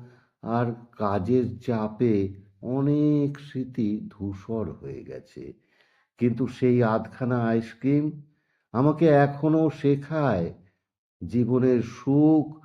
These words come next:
ছোট ছোট মুহূর্তেই লুকিয়ে থাকে। ছোটবেলার সেই মফস্বল শহর, দিনু কাকুর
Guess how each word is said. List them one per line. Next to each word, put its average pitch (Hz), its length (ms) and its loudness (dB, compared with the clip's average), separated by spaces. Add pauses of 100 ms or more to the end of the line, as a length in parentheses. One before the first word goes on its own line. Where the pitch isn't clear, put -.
(360)
ছোট 131 300 -6 (180)
ছোট 139 180 -6 (140)
মুহূর্তেই 113 640 0
লুকিয়ে 90 460 -4
থাকে। 71 420 -12 (1600)
ছোটবেলার 90 760 -2
সেই 92 380 -2
মফস্বল 90 760 -4 (140)
শহর, 95 480 -2 (760)
দিনু 101 240 0
কাকুর 110 420 -2